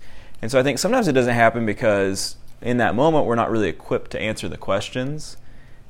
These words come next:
and so it kinda turns into this thing of we kinda give our best version of what we think Christianity is,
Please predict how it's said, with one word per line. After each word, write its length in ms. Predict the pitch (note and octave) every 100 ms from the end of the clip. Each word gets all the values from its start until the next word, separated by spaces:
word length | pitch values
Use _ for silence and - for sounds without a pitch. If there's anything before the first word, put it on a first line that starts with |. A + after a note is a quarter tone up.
| -
and 400 | G#2+ G#2 F#2+ F#2
so 100 | A2
it 80 | -
kinda 180 | A#2+ G#2
turns 280 | A#2+ G2+
into 100 | G2+
this 200 | G2 F#2+
thing 300 | - G2+ G2
of 460 | F#2 F2 F2 - - - - -
we 100 | G#2+
kinda 240 | - A2+ G#2
give 180 | G#2 G2+
our 80 |
best 280 | F#2+ G2 -
version 320 | G2 G#2 G2
of 120 | G2 G2
what 100 | C#2+
we 80 |
think 240 | F2 F#2+ -
Christianity 640 | A#2 - G2 F#2+ F2+ E2+
is, 380 | F#2+ A2 A2+